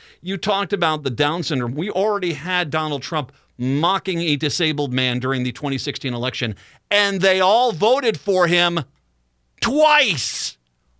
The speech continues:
The Christians. Yeah, please. You're about as, as Christian as, as, you know, <laughs> well, you're not Christian. How about I just say it like that?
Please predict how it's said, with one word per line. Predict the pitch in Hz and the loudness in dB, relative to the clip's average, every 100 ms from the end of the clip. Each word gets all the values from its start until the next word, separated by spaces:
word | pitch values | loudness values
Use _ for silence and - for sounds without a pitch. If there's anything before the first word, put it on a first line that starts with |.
| _ 135 | _ -6
The | 147 185 220 | 0 0 0
Christians. | - 262 - - 170 113 - - - - - _ _ _ _ | 2 2 2 -2 0 0 -4 -16 -18 -20 -20 _ _ _ _
Yeah, | 135 160 139 107 - | -2 0 2 -2 -10
please. | - 180 160 101 - - - - - - _ - | -4 0 0 -2 -10 -18 -16 -18 -18 -20 _ -2
You're | 135 139 | 2 2
about | 139 143 127 | 4 2 0
as, | 156 123 147 | -4 -4 -2
as | 120 - | -2 -2
Christian | - 208 202 - 143 131 - _ - _ | -2 0 0 0 0 0 -2 _ -20 _
as, | - 135 131 - - | -2 0 0 -2 -2
as, | 127 123 113 - _ _ _ | 0 0 -6 -10 _ _ _
you | - 131 | -2 -2
know, | 101 - _ _ _ _ _ - | -2 -12 _ _ _ _ _ -12
<laughs> | - - - - - | -12 -12 -20 -16 -10
well, | 123 _ _ | -10 _ _
you're | - 131 | -8 -8
not | - - | -8 -16
Christian. | - - - | -20 -20 -14
How | 110 | -8
about | 113 | -4
I | 101 | -4
just | 87 - | -6 -12
say | |
it | 82 | -14
like | - - | -16 -20
that? | - | -20